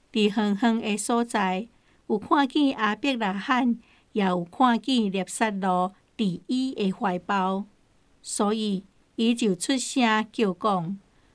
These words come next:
：“我的祖先亚伯拉罕啊，怜悯我，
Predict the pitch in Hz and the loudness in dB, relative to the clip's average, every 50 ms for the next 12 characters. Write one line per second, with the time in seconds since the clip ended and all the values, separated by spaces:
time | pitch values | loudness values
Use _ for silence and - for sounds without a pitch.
0 | _ _ - 202 214 220 208 196 190 185 - - 254 233 220 214 214 - - 233 | _ _ -2 2 4 4 4 4 0 -2 -2 0 2 2 2 2 2 0 0 0
1 | 214 208 214 214 226 - - _ _ _ - 220 220 220 - 277 269 240 220 208 | 0 2 0 -2 -4 -6 -12 _ _ _ 0 0 0 2 2 0 2 4 4 2
2 | 196 208 - 269 240 233 214 202 202 185 170 165 - 247 - _ _ _ _ _ | 2 0 2 2 2 4 4 2 0 0 -2 -2 -6 -10 -14 _ _ _ _ _
3 | _ _ - 185 196 196 185 196 208 214 214 214 214 220 226 220 202 180 - - | _ _ 0 4 4 6 6 4 4 2 2 2 2 2 2 2 2 2 -2 -4